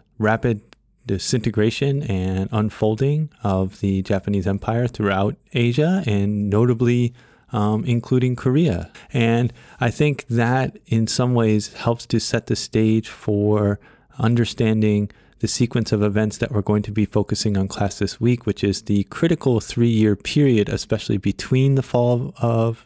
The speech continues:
the colonial system in Korea and the emergence of two separate states claiming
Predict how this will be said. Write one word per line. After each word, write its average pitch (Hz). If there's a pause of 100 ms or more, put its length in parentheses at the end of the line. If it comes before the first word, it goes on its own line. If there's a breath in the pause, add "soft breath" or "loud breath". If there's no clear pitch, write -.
(100)
the -
colonial 123
system 117
in 113
Korea 113 (420 loud breath)
and 123
the 127
emergence 117
of 101 (520 loud breath)
two 131
separate 113 (200)
states -
claiming 117